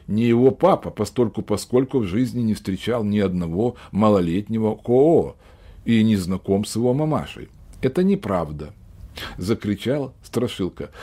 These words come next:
«Ваш благородный облик навечно запечатлелся в моей памяти, и если вы ставите мои слова под сомнение, то спросите у учителя Жи.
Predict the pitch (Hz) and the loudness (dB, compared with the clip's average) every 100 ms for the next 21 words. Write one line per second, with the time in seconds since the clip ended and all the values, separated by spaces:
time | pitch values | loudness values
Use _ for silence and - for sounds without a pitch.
0 | - 78 113 139 107 113 120 120 123 113 | -14 0 2 4 4 2 4 6 6 4
1 | 107 110 120 170 131 92 - - - 110 | 4 2 4 2 2 -2 -4 -14 -2 2
2 | 110 139 - 101 92 - 87 110 104 104 | 4 2 0 -4 -6 -10 -2 -2 -2 -6
3 | 98 101 160 160 131 104 117 139 139 - | -2 0 0 0 -2 0 0 0 -2 -4
4 | 80 73 73 104 113 123 - 117 120 - | -4 -6 -6 -2 0 0 0 -2 -4 -4
5 | 82 76 67 - - - 98 107 - 104 | -6 -6 -10 -12 -14 -2 0 2 2 2
6 | 101 98 95 - 104 123 190 135 92 - | 2 0 -6 -2 -2 0 0 0 -2 -6
7 | - 139 160 - 151 147 - 170 196 - | 0 2 2 2 2 2 0 -2 -2 -2
8 | 104 - 127 113 110 170 160 139 135 101 | -6 -2 0 0 -2 -4 -2 0 0 2
9 | 131 104 | 2 2